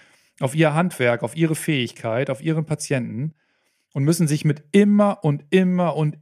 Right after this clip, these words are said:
immer mehr Dingen beschäftigen. Sei es Datenschutz, sei es Gematik, et cetera. Also es, es, es hört gefühlt nicht auf.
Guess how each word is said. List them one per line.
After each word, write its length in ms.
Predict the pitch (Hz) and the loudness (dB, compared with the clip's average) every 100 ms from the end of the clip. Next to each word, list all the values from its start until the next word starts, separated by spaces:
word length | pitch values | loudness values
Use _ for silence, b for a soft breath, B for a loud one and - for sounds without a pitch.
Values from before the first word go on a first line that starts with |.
| _ | _
immer 460 | 214 220 214 202 190 | 2 4 4 4 2
mehr 260 | 170 165 | 2 0
Dingen 300 | 151 143 113 | -2 -6 -6
beschäftigen. 580 | 104 - 113 - 107 107 | -10 -16 -18 -16 -16 -8
Sei 240 | 123 147 | -4 -4
es 160 | 160 151 | -4 -8
Datenschutz, 800 | 131 151 170 185 170 180 180 180 | 0 2 2 -2 -4 -2 -2 -2
sei 240 | 135 135 | 0 0
es 180 | 151 143 | 0 -4
Gematik, 960 | 135 151 147 160 175 175 175 180 160 - | -2 0 0 0 0 -4 -4 -8 -16 -8
et 140 | 180 175 | -6 -2
cetera. 340 | 180 170 107 | -2 -2 -2
Also 160 | 110 135 | -2 -4
es, 140 | 143 | -6
es, 260 | - 143 - | -8 -10 -10
es 200 | 147 - | -8 2
hört 240 | 185 196 | 2 2
gefühlt 400 | 165 - 185 180 | -6 -2 0 0
nicht 200 | 160 147 | -2 -4
auf. 440 | 170 131 143 208 | 0 0 0 -4